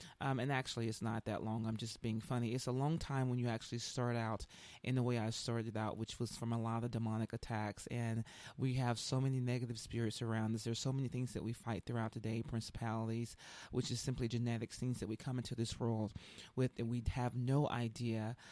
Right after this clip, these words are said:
until it's manifested in our lives physically. So a lot of that and a lot that God has p-, turned around for the best in my life. And I wanna see the best get turned around in your life. And if it is turned around,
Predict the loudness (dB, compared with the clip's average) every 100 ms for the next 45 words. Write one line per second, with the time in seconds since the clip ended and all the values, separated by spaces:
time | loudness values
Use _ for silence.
0 | -6 -4 0 0 0 2 2 2 2 0
1 | 0 -2 0 0 2 2 2 0 -4 -4
2 | -2 -2 -2 -2 -4 -12 -14 2 6 8
3 | 6 4 2 2 2 2 2 0 0 0
4 | 2 0 2 2 2 0 -2 -2 -2 0
5 | -2 -4 -10 -8 -6 2 2 2 0 0
6 | 2 2 2 -2 -6 -16 -18 -20 0 2
7 | 4 0 2 2 2 0 0 0 0 0
8 | -2 -2 0 0 2 0 0 -2 -2 -2
9 | 0 0 -2 -6 -6 -2 -2 -2 -2 -2
10 | -2 0 -2 -2 -6 -6 -6 -4 -4 -2
11 | 2 2 2 -2 -2 -2 -2 -2